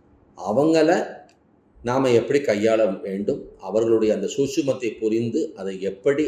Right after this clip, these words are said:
நாம் வழிப்படுத்தி அந்த திதியினுடைய சுபபலனை நாம் அடைய வேண்டும், அடைய முடியும், அதுதான் செய்தி. அந்த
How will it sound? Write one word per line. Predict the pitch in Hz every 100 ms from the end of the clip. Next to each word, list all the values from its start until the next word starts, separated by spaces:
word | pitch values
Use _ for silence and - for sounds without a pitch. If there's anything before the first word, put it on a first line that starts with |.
| -
நாம் | 104 101 98 - -
வழிப்படுத்தி | 95 110 135 - 123 110 104 - 143 185 - - - - - - -
அந்த | 104 123 123
திதியினுடைய | - 120 131 156 160 165 156 120 120 156
சுபபலனை | - 110 131 123 113 107 156
நாம் | 107 101 98
அடைய | 90 95 95
வேண்டும், | 85 85 - _ _ _ -
அடைய | 113 127 135
முடியும், | 107 101 110 117 - - _ _ _ _ -
அதுதான் | 92 101 113
செய்தி. | 123 92 82 85 - _ _ _ _ -
அந்த | 92 120